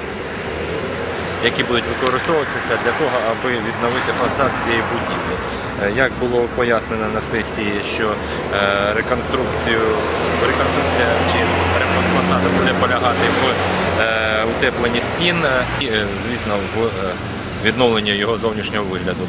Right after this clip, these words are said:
Це, е, як пояснили депутати, е, центральне-, центральна вулиця, і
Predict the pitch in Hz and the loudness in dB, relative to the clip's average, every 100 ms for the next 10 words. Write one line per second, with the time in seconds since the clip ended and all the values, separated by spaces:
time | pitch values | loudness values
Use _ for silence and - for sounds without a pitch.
0 | - 123 107 101 98 101 98 101 98 95 | 0 2 4 2 0 0 0 0 -2 -2
1 | - 107 104 107 - 110 - 110 104 95 | -4 -4 -2 -2 0 -4 -2 -4 -4 -4
2 | 104 104 101 95 98 - - - - 92 | -4 -2 0 0 -2 -4 -4 -8 -4 0
3 | 95 - 107 104 110 104 101 107 101 113 | 0 -2 -4 2 2 2 2 2 0 -4
4 | 120 113 120 120 135 175 165 143 - 120 | -4 0 0 2 0 0 -2 -2 0 0
5 | 120 | -2